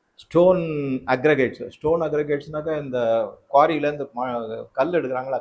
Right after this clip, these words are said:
கட்டுறதுக்கு அவங்க அது கூட கிடையாதுங்க. சின்ன ஐலண்டு தான் எல்லாமே, குட்டி குட்டியா, குட்டி குட்டியா எல்லாம் ஐலண்டு தாங்க. ஒண்ணும் பெருசா ஒண்ணும் இது கிடையாது, வியாபாரம், அக்ரிகல்ச்சரோ இதுவோ ஒண்ணும் கிடையாது அவங்க கிட்ட. வெறும் டூரிஸ்ட்,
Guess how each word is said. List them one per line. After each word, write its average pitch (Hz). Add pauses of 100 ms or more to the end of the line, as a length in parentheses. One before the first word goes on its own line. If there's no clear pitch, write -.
கட்டுறதுக்கு 143
அவங்க 120
அது 113
கூட 160
கிடையாதுங்க. 127 (400)
சின்ன 208
ஐலண்டு 135
தான் 117
எல்லாமே, 101 (120)
குட்டி -
குட்டியா, 147
குட்டி 139
குட்டியா 135
எல்லாம் 131 (640)
ஐலண்டு 123
தாங்க. 101
ஒண்ணும் 110
பெருசா 127
ஒண்ணும் 135
இது 123
கிடையாது, 110 (600)
வியாபாரம், 104
அக்ரிகல்ச்சரோ 113
இதுவோ 110
ஒண்ணும் 110
கிடையாது 110
அவங்க -
கிட்ட. - (220)
வெறும் 151
டூரிஸ்ட், 156